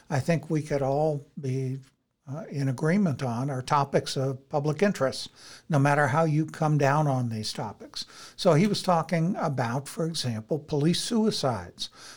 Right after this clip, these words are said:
uh, voting rights, the rights of citizens, other topics related to policing. And these videos, which he initially posted on Facebook, later evolved into a blog,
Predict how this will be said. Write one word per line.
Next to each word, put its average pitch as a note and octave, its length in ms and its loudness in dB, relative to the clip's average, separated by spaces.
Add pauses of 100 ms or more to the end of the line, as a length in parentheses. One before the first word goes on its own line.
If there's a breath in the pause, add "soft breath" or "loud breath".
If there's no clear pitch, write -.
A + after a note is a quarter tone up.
(140 loud breath)
uh, C3+ 180 2
voting D3+ 460 4
rights, - 500 -4
the D3+ 60 -6
rights C#3+ 340 -2
of - 80 -4
citizens, C#3 760 -2
other D#3 240 4
topics C3+ 680 -2 (360 loud breath)
related C#3+ 560 4
to C#3+ 200 -2
policing. C3+ 720 -4 (600 loud breath)
And C#3 400 2
these D3+ 260 4
videos, F3 760 2
which D3 260 -2
he D3 240 0
initially D#3 840 0
posted D3+ 460 -2
on C#3+ 180 -4
Facebook, B2+ 680 -4 (420 loud breath)
later E3+ 520 6
evolved C#3+ 540 2
into D3 560 0
a C#3 80 -8
blog, C3 720 2